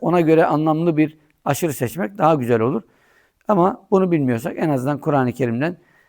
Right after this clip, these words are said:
e, bu gibi yerleri okuyabiliriz. Tamam. Bunlar da altı tane burada yazmışız. Bakara suresi yüz elli iki yüz elli yedi arası.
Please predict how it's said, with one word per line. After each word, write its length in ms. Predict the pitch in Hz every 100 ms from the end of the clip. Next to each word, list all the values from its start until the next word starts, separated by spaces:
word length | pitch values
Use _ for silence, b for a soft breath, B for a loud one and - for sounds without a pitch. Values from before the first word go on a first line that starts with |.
| _ -
e, 240 | 131 135
bu 100 | 180
gibi 200 | 143 131
yerleri 320 | 123 113 143
okuyabiliriz. 600 | 156 - 135 127 110 104 - _ _ _ _ _ _ _ _ _ _ -
Tamam. 260 | 139 135 104 _ _ _ _ _ _ -
Bunlar 340 | 156 143 127
da 100 | 127
altı 300 | 180 139 -
tane 240 | 139 135 120
burada 200 | 113 117
yazmışız. 500 | 113 107 95 156 - _ _ _ -
Bakara 320 | 123 - 139
suresi 380 | 131 135 123 165
yüz 180 | 135 120
elli 180 | 131 127
iki 160 | 117
yüz 140 | 147 123
elli 180 | 123 120
yedi 200 | 117 117
arası. 320 | 107 -